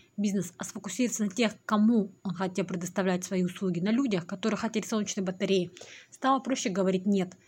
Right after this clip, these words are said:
тем, кому он не хотел предоставлять свои услуги, людям, мечтавшим о солнечных водонагревателях. И всё получилось. Он стал работать меньше и смог начать растить бизнес. И в конечном счёте он получил больше, чем рассчитывал.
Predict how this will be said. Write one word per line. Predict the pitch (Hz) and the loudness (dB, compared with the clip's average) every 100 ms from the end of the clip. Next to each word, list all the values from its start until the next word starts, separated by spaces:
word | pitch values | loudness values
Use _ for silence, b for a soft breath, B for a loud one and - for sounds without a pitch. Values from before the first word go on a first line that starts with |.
| b - | b -2
тем, | 311 370 | 0 2
кому | - 208 226 | 2 4 6
он | 208 | 6
не | |
хотел | 202 233 247 | 2 -2 -2
предоставлять | 190 180 170 180 180 180 | -2 -4 -2 0 0 -2
свои | 190 | -2
услуги, | 180 - 233 208 | -2 -2 0 2
людям, | 190 262 190 | 2 2 2
мечтавшим | 185 - 220 214 202 | 2 0 -2 -2 -4
о | 196 | -4
солнечных | - 208 202 202 | 0 0 0 0
водонагревателях. | 190 196 190 180 196 175 175 165 - _ _ - b b b b b b _ | 2 2 2 2 2 0 -4 -12 -16 _ _ -20 b b b b b b _
И | - 226 | 0 0
всё | - 339 | 2 2
получилось. | 349 254 202 190 220 190 180 - - - | 4 4 4 2 0 2 0 -6 -18 -6
Он | 247 254 | -2 0
стал | 233 214 | 4 4
работать | 190 208 185 - | 4 2 -2 0
меньше | 269 370 - - - | 2 2 0 -6 -10
и | |
смог | - 240 269 | -2 0 2
начать | 226 185 226 | 2 0 -2
растить | 185 247 202 | 0 0 0
бизнес. | 190 180 160 - B B B | 2 0 -2 -10 B B B
И | - | -4
в | |
конечном | 294 359 - 285 | 0 2 0 -4
счёте | - 311 214 - | 0 0 -2 -6
он | 254 | -6
получил | 247 226 - 262 | 0 0 2 0
больше, | 196 240 262 190 185 | 4 4 4 -6 -8
чем | - 202 185 | -4 -4 -2
рассчитывал. | 202 - 185 190 160 | -6 -4 -4 -4 -6